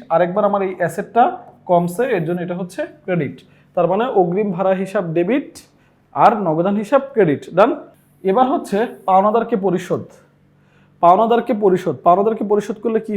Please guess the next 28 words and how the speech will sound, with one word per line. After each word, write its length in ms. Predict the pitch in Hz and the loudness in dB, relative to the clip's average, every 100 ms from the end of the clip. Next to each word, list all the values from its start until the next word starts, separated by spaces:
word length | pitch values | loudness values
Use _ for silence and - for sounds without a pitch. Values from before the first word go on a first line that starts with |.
| 196 | -2
হয়? 140 | 226 - - _ - | -2 -4 -20 _ -2
পাওনাদারকে 400 | 175 180 196 196 190 | 0 0 -2 -4 -4
পরিশোধ 240 | 196 - - | -2 -4 -4
করলে 140 | 233 214 | -4 -2
আমার 140 | 208 151 | -2 0
দায় 200 | 151 208 233 | 2 2 2
কমে, 260 | 185 165 120 - - | 0 2 -2 -10 -8
পাওনাদারকে 340 | 143 175 185 196 | -4 -4 -6 -8
পরিশোধ 200 | 190 202 | -8 -8
করলে 140 | 214 208 | -6 -4
আমার 120 | 208 | -4
কি 80 | 202 185 | -6 -4
হয়? 160 | 254 381 - _ _ 143 | -4 -6 -16 _ _ -2
দায় 220 | 147 170 262 254 | 4 6 4 2
কমে। 240 | 196 175 131 - | 2 2 0 -4
পাওনাদারকে 340 | 151 170 190 196 | -4 -2 -4 -2
পরিশোধ 220 | 202 208 196 | -4 -4 -8
করলে 140 | 214 208 | -6 -4
তাহলে 140 | 202 | -2
আমার 120 | 208 208 | -4 -4
কি 60 | 208 202 | -6 -2
হয়? 160 | 277 - - _ _ | -2 -4 -18 _ _
আমার 220 | - 160 202 147 | -6 -2 -2 0
দায় 220 | 147 180 - - | 2 2 0 0
কমে। 240 | 202 175 123 - _ _ - | 0 0 -6 -14 _ _ 2
দেখো, 280 | 196 196 147 - - _ _ - | 2 2 -4 -8 -20 _ _ -4
প্রথমে 240 | 190 262 247 | -2 -2 0
পাওনাদারকে 380 | 190 202 220 | 2 2 0